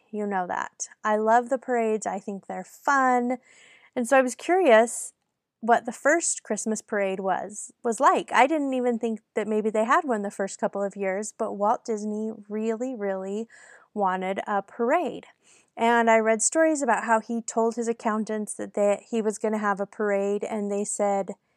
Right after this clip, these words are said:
"There's no money for a parade. You can't have it. It's not gonna work out." And Walt Disney said, "Well, I want, I want to do it." And the accountant said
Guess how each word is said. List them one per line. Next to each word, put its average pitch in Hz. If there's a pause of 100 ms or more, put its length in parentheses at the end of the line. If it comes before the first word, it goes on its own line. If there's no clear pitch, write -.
(420)
"There's 214
no 214
money 240
for 190
a 185
parade. 185
You 202
can't -
have 294
it. - (180)
It's -
not 214
gonna 226
work 202
out." 202 (560)
And 262
Walt 262
Disney 254
said, 247
"Well, 226
I 233
want, 220 (120)
I 254
want 247
to 240
do 254
it." 196 (100)
And 214
the 208
accountant 214
said 196